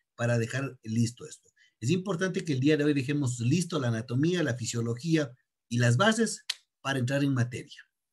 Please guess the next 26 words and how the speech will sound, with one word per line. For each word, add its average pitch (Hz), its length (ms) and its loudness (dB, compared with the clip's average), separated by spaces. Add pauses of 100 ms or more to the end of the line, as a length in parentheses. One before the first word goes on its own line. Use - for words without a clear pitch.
(1200)
Normalmente 208 560 4
en 220 60 4
la 185 120 2
fisiología 151 720 2
lo 170 160 2
que 139 100 -4
se 131 120 -2
transmite, 135 720 2
eh, 131 60 0
lo 131 160 -2
que 123 320 -2
se 139 160 -2
resume 143 600 0
es 123 160 0 (480)
que 131 120 -4
mientras 143 320 4
el 147 120 4
oído 165 220 4
externo 156 560 0
capta, 196 560 0 (800)
el 117 160 0
oído, 139 540 2
eh, 123 240 2
medio 143 540 4
lo 139 240 0
convierte 170 720 2